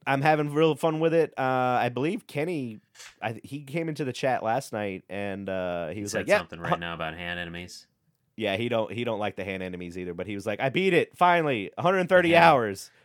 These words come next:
Speaker 1: So
Speaker 2: The Hanamies.
Speaker 1: <laughs> No,
Speaker 2: I
Speaker 1: I'm
Speaker 2: can't
Speaker 1: excited,
Speaker 2: do
Speaker 1: like
Speaker 2: that. I also can't do that.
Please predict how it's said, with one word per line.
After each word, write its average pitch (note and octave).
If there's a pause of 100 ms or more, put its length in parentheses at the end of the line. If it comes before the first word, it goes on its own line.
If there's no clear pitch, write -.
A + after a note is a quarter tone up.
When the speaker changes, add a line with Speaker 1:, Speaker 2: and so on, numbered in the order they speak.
(120)
Speaker 1:
So D3+
Speaker 2:
The -
Hanamies. A#2+
Speaker 1:
<laughs> - (1200)
No, A2
Speaker 2:
I G#2+
Speaker 1:
I'm A2+
Speaker 2:
can't A#2
Speaker 1:
excited, A2
Speaker 2:
do G#2
Speaker 1:
like F2+
Speaker 2:
that. F2
I G2
also G2
can't F2
do F2
that. E2+